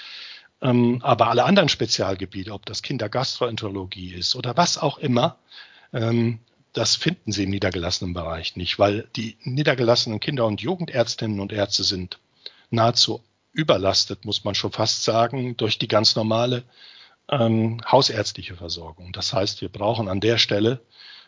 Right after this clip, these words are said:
ähm, eine Sicherheit der Krankenhäuser, dass sie ambulante Leistungen erbringen können, ähm, und nicht irgendwelche Zulassungs-, Willkür der Zulassungsausschüsse, die mal ja, mal nein, dann mal bis acht, mal bis zehn, mal bis zwölf Jahre, mal weiblich, mal männlich oder was auch immer sich einfallen lassen,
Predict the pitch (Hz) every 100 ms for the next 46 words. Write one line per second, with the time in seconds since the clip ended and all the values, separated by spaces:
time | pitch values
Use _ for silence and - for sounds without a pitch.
0 | _ - 127 110 110 110 - 101 - -
1 | 190 120 120 127 - 117 - 110 113 -
2 | 131 120 135 139 135 127 107 120 107 104
3 | 104 107 104 92 107 - 101 90 - 92
4 | 135 - 160 170 180 - _ _ _ -
5 | - _ - _ _ - 131 123 135 143
6 | 104 131 147 - 139 139 139 127 127 120
7 | 123 127 - - - 160 160 151 135 135
8 | 135 - 110 127 147 - 139 123 107 -
9 | 127 143 131 135 123 - 131 - - 139
10 | - - 95 101 113 104 101 151 147 110
11 | 107 104 135 165 151 135 120 123 110 113
12 | 113 101 - 160 - - 113 113 98 -
13 | - 160 160 131 107 95 - - 156 165
14 | - 151 143 147 147 135 135 113 104 113
15 | 113 139 - 120 - 104 95 107 180 165
16 | 143 120 104 101 135 127 123 165 151 123
17 | - 131 156 - 151 147 135 135 131